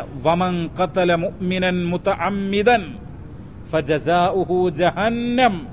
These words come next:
ആരെങ്കിലും ഒരു സത്യവിശ്വാസിയെ മനഃപൂർവ്വം കൊന്നാൽ അവൻ എവിടെയായിരിക്കും? ജഹന്നമായിരിക്കും.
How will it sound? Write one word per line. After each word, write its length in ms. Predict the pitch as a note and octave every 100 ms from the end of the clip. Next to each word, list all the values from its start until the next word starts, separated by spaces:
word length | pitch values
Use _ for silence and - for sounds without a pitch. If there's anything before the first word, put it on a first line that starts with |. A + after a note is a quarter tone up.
| - - - - - - - -
ആരെങ്കിലും 540 | A#2+ D3+ F3 E3+ F#3 F3+
ഒരു 80 | F3+
സത്യവിശ്വാസിയെ 880 | F3 F3 F3+ E3+ F#3 F3+ F3+ F#3
മനഃപൂർവ്വം 600 | F3+ F3+ F3+ F#3 F#3+ F#3+
കൊന്നാൽ 680 | E3 F#3 G3+ G#3 G#3 F3 C#3 - - - -
അവൻ 200 | D#3 E3
എവിടെയായിരിക്കും? 680 | F3 F3+ F3+ F3 E3+ F3 C#3+
ജഹന്നമായിരിക്കും. 1400 | D3 E3+ E3+ D#3+ D#3+ D3+ D3 C#3 - C3+ C3 B2+ A#2+